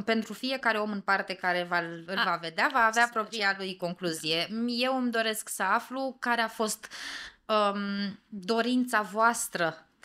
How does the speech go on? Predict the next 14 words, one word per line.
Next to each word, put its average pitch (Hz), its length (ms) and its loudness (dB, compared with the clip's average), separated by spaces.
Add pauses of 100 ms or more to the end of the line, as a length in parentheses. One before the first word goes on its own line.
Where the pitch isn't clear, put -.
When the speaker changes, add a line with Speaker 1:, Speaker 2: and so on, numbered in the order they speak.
(100)
Speaker 1:
ce 240 120 0
v-ați 226 300 2
dorit 208 280 0
voi 202 300 0
să 196 160 -2
ajungă 180 680 0
la 175 140 4
public 175 540 -6
ca 190 160 2
mesaj 175 420 -4
ascuns 165 400 -2
prin 170 180 -4
acest 160 380 0
film? 151 300 0